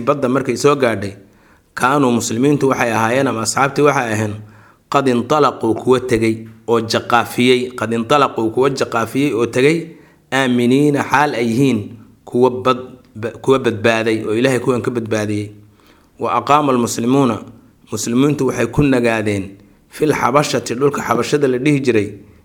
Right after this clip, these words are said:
ee haddana geeska Afrika la yidhaah, fi axsani jiwaarin, magan tii ugu wanaagsanayd, deriskii ugu wanaagsanaa, nololtii ugu fiicnayd.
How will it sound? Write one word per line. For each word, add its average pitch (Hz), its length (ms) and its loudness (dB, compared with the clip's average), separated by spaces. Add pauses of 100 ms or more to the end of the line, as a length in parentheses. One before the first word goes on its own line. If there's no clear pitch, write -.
ee 110 80 -8
haddana 131 300 0
geeska 135 360 0
Afrika 135 320 -2
la 135 100 2
yidhaah, 107 260 0 (420)
fi 113 260 -6
axsani 123 420 -2
jiwaarin, 120 600 0 (560)
magan 123 640 0 (460)
tii 139 160 -2
ugu 123 220 2
wanaagsanayd, 107 640 0 (400)
deriskii 131 520 -2
ugu 127 200 0
wanaagsanaa, 107 600 -4 (320)
nololtii 131 440 0
ugu 120 140 0
fiicnayd. 104 460 -4